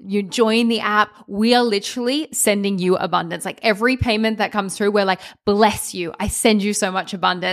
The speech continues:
I cannot wait to see you manifest your reality through our app." And it's helped me so much because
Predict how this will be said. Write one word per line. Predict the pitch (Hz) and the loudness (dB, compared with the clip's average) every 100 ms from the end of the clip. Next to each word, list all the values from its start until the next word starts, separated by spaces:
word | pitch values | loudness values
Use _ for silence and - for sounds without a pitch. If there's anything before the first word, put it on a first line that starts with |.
| 175 - | -4 -4
I | 214 | -4
cannot | - 233 214 196 | 0 2 4 4
wait | 202 - | 0 -2
to | 233 | -6
see | 214 202 | -4 -4
you | 190 | -2
manifest | 185 180 196 208 190 - | 0 2 2 0 -2 0
your | 190 | -2
reality | 185 185 185 185 202 | 2 2 2 0 -2
through | - 190 185 | -2 -2 -2
our | - 175 | 0 -2
app." | - 170 - - - | 0 0 0 -6 -4
And | 208 202 - - - | -2 -2 -10 -18 -2
it's | 254 - | 0 0
helped | 285 311 | -2 0
me | 311 | -2
so | - 233 | 0 0
much | 226 233 - - | 2 -2 -4 -8
because | 226 226 226 | -6 0 0